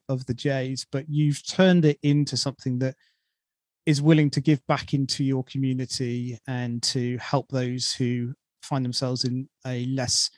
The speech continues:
secure position in life for whatever reason. Um, do you,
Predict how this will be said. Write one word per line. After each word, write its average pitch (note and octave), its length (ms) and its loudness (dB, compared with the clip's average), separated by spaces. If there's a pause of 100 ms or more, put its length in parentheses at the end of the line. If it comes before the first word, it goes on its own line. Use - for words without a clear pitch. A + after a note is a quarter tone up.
(760)
secure D#3 480 4
position C#3+ 440 4
in C#3+ 120 6
life D3 300 6
for - 80 -2
whatever C#3+ 420 4
reason. D3+ 560 4 (300)
Um, D#3 340 0 (920)
do E3 100 8
you, G3 420 6